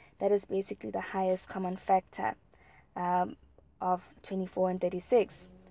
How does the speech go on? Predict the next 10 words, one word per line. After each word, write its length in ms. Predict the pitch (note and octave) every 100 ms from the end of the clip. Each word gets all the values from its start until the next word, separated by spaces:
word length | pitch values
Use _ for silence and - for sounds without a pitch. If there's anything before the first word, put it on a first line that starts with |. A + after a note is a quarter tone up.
| -
Now, 200 | G3 F#3+
if 120 | G3
I 120 | A3
were 100 | A#3+
to 160 | A#3+ A#3+
use 400 | A3+ A3+ - - - _ - _ -
the 140 | - -
other 400 | G3 G#3+ A#3 A#3+ -
ladder 360 | G#3 G#3 G#3 A3+
method, 480 | A3 G#3 - C#4+